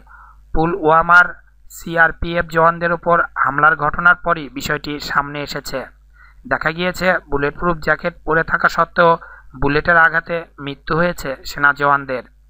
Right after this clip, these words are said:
এছাড়া জানা গিয়েছে, হামলার সময় দেখা গিয়েছে জঙ্গিদের কাছে হামলার সময় ছিল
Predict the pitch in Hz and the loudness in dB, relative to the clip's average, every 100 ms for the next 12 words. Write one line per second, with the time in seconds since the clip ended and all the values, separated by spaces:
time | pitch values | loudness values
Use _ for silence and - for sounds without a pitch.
0 | _ _ _ _ - 135 165 170 170 165 | _ _ _ _ -10 -4 0 0 2 0
1 | 165 165 170 - 175 - - 131 143 147 | -2 -6 -10 -6 -6 -4 -4 -2 0 -2
2 | - 170 156 143 165 165 165 175 139 147 | 0 0 0 -6 -6 -8 -8 -8 -4 -2
3 | 139 147 151 165 - - 170 170 - - | -2 -4 -6 -2 0 0 -2 -6 -10 -20
4 | - - - 131 147 151 - 165 170 - | -20 -12 -4 -2 0 -2 -2 0 0 -2
5 | 165 | 0